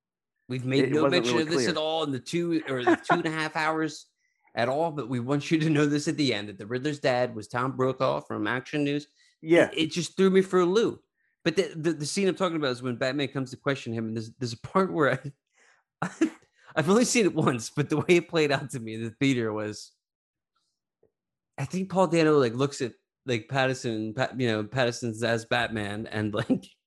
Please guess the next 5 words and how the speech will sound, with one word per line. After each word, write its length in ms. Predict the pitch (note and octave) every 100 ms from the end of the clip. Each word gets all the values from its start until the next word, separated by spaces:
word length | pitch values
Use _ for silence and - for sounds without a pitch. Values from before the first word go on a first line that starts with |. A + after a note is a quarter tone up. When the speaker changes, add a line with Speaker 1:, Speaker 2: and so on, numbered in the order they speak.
| _
Speaker 1:
<laughs> 280 | - - _
he's 220 | D3 B2+
like, 180 | B2 -
"Bruce 640 | C3 D3 G3+ F#3+ F#3+ - - _ _ _
Wayne?" 1300 | A#2 A#2+ C#3+ D#3+ F#3+ A#3+ C#4+ D4+ D#4+ D#4+ D#4+ E4 D#4+